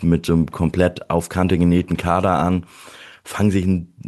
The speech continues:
super ärgerliches null eins, dann fangen sie ein noch viel ärgerlicheres null zwei und dann ist das Spiel gelaufen. Also, und dann kann, muss man vielleicht, das hat Alex Blessin ja auch gesagt, muss man das Spiel so ein bisschen, den Spielverlauf so ein bisschen aus der Wertung vielleicht auch nehmen. Ja, und dann das Bremen-Spiel,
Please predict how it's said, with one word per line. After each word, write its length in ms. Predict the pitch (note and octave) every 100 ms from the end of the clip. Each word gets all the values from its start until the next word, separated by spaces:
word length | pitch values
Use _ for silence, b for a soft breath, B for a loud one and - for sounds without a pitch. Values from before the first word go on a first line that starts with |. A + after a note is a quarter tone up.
| C#2+ G1+ A1
super 380 | E2+ G#2+ A#2 G#2+
ärgerliches 680 | D#2 G2+ G2+ G2 G2 G2 -
null 200 | G2 F2+
eins, 460 | E2 G2 G2+ -
dann 200 | C2 F#2+
fangen 240 | E2+ G2+ G#2
sie 100 | F#2
ein 220 | F#2 F2
noch 160 | F#2+ F2+
viel 280 | - G2+ -
ärgerlicheres 640 | G2 A2+ G2+ G2 F2+ F2
null 160 | F2+ E2+
zwei 180 | - E2+
und 80 |
dann 80 | D#2+
ist 80 | D#2
das 100 | D#2
Spiel 180 | - C#2+
gelaufen. 420 | C2+ G#1 - G1+
Also, 200 | - C#2+
und 400 | D2 - - -
dann 160 | E2 E2+
kann, 160 | F#2+ F#2
muss 180 | F#2
man 100 | F#2
vielleicht, 360 | E2 F#2 F2 E2+
das 160 | E2+ -
hat 320 | - D#2 -
Alex 240 | D#2+ D2
Blessin 320 | D#2 D2+ F2+
ja 100 | E2+
auch 100 | D#2
gesagt, 220 | E2+ E2 D#2
muss 160 | D#2+
man 80 | E2
das 120 | D2
Spiel 220 | - E2+
so 100 | D#2
ein 100 | D#2+
bisschen, 280 | C#2+ F2 F2
den 140 | D2+ C#2+
Spielverlauf 440 | - E2+ E2+ D#2
so 80 | D2+
ein 60 |
bisschen 200 | C#2+ -
aus 100 | A1
der 180 | - D2
Wertung 280 | D2 E2+ G#2
vielleicht 280 | - F2 E2+
auch 120 | E2+
nehmen. 260 | D#2+ D#2+ E2 B B B B B B B B B B B B -
Ja, 360 | E2+ E2+ F2+
und 240 | F2 D2 F2+
dann 120 | G2
das 160 | G#2
Bremen-Spiel, 840 | G2+ G2 B2 A#2 G#2+ A2+ A2 G#2+